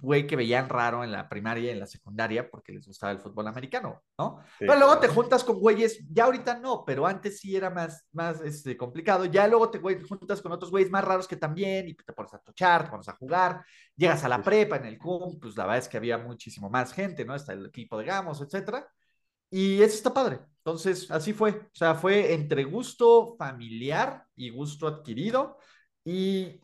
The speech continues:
Speaker 1: la neta es que entre más veía la N F L, más hueva me daba el fútbol am-, el fútbol normal, ¿no? Este, no es como de,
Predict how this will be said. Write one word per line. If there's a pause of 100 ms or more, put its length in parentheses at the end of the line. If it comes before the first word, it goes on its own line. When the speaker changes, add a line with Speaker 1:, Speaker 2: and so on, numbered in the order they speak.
Speaker 1:
la
neta
es
que
entre
más
veía
la
N
F
L,
más
hueva
me
daba
el
fútbol
am-,
el
fútbol
normal,
¿no?
Este,
no
es
como
de,